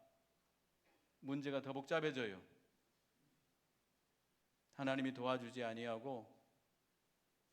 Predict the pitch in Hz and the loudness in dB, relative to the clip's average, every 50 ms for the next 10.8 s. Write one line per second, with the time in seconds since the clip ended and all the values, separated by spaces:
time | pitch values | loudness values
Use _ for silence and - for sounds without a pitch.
0 | _ _ _ _ _ _ - 123 117 120 120 117 120 117 113 143 151 139 143 135 | _ _ _ _ _ _ -12 -8 -4 -4 -2 -2 -2 -2 -2 -2 -2 0 0 0
1 | 123 113 - 117 107 107 104 - - 120 110 104 - - - _ _ _ _ _ | -2 -2 -6 -12 -12 -12 -12 -12 -14 -16 -18 -18 -20 -20 -20 _ _ _ _ _
2 | _ _ _ _ _ _ _ _ _ _ _ _ _ _ _ _ _ _ _ _ | _ _ _ _ _ _ _ _ _ _ _ _ _ _ _ _ _ _ _ _
3 | _ _ _ _ _ _ _ _ _ _ _ _ _ _ _ _ - 131 127 127 | _ _ _ _ _ _ _ _ _ _ _ _ _ _ _ _ -4 0 2 4
4 | 127 135 131 131 127 135 135 131 135 135 131 - - 131 127 127 127 117 113 - | 4 6 6 6 4 4 4 6 6 6 4 4 2 2 2 2 2 0 -2 -6
5 | - - 117 120 127 135 139 143 143 143 143 135 135 131 127 127 127 113 113 110 | -10 -6 0 4 4 6 8 8 8 8 8 6 6 6 6 4 2 2 0 -4
6 | 98 92 - - - - _ _ _ _ _ _ _ _ _ _ _ _ _ _ | -6 -8 -14 -20 -20 -20 _ _ _ _ _ _ _ _ _ _ _ _ _ _
7 | _ _ _ _ _ _ _ - 127 127 - - 143 139 139 139 139 139 131 - | _ _ _ _ _ _ _ -6 -6 -4 -2 2 4 4 6 8 8 6 6 6
8 | 147 135 - - 143 143 160 185 220 233 - - - - - _ _ _ _ _ | 2 0 2 2 4 4 4 4 2 -2 -10 -14 -20 -20 -20 _ _ _ _ _
9 | _ _ _ _ _ - - 139 127 117 117 117 117 107 - 120 123 143 139 143 | _ _ _ _ _ -16 -10 -8 -6 -6 -6 -8 -10 -10 -10 -8 -6 -6 -4 -4
10 | 147 143 139 139 139 135 139 135 123 - 151 143 135 - - - | -6 -6 -6 -6 -8 -8 -10 -12 -16 -14 -16 -18 -18 -18 -20 -20